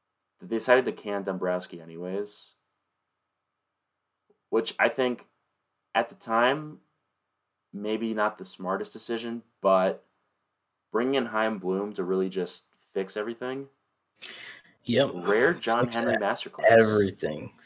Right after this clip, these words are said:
Speaker 2: Fix everything. I love losing in the A L D S. All my homies love losing in the A L D S.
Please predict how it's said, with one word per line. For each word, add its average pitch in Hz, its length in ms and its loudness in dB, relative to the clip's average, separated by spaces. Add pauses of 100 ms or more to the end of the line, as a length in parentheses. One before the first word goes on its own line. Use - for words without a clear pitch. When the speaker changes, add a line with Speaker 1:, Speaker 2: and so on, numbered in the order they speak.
Speaker 2:
Fix 110 280 -8
everything. 98 600 -4
I 98 160 0
love 104 500 4
losing 98 640 0
in 92 160 -2
the 90 180 -6
A 95 180 -2
L 92 140 0
D 90 280 -6
S. - 460 -6 (200)
All 101 220 0
my 104 180 2
homies 98 440 2
love 98 640 4
losing 92 560 -6 (220)
in 85 120 -10
the 85 200 -12
A 98 220 -2
L 95 180 0
D 92 280 -10
S. - 440 -14